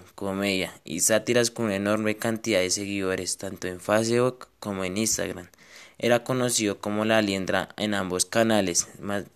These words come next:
ya que se ha ganado más de cuatro millones de seguidores y cinco millones de seguidores, respectivamente, antes de la fama.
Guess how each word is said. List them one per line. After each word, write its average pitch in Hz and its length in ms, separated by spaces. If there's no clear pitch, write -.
ya - 280
que 110 100
se 117 120
ha 110 60
ganado 98 380
más 101 200
de 101 160
cuatro 117 420
millones 101 520
de 104 100
seguidores 117 720
y 110 120
cinco 101 300
millones 101 800
de 107 120
seguidores, 113 580
respectivamente, 104 1000
antes 92 280
de 98 100
la 95 140
fama. 110 360